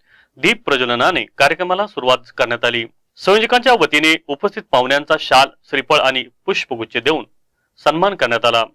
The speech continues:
गणेश भोकरे यांनी प्रास्ताविकात शिबिराविषयी माहिती सांगितली. महावीर हॉस्पिटल आणि ईएमएस च्या वतीने पुणेरी पगडी घालून डॉक्टर विकेश मुथा यांचा विशेष सत्कार यावेळी करण्यात आला.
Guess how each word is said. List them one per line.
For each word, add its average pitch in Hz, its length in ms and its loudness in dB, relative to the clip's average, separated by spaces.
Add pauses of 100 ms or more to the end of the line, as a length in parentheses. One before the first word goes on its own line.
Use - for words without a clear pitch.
(680)
गणेश 170 220 4
भोकरे 151 300 0 (160)
यांनी 165 240 2
प्रास्ताविकात 165 580 0 (300)
शिबिराविषयी 175 600 2
माहिती 131 260 -4
सांगितली. 127 440 -4 (260)
महावीर 185 340 2
हॉस्पिटल 185 500 -2
आणि 143 320 0 (480)
ईएमएस 220 540 0 (120)
च्या 175 100 4
वतीने 139 460 0 (120)
पुणेरी 202 300 2
पगडी 139 280 0
घालून 135 280 0 (180)
डॉक्टर 139 320 -2
विकेश 123 420 -4
मुथा 120 300 0 (360)
यांचा 156 360 2
विशेष 165 320 -2
सत्कार 135 380 -2
यावेळी 131 240 0
करण्यात 123 320 -2
आला. 120 220 0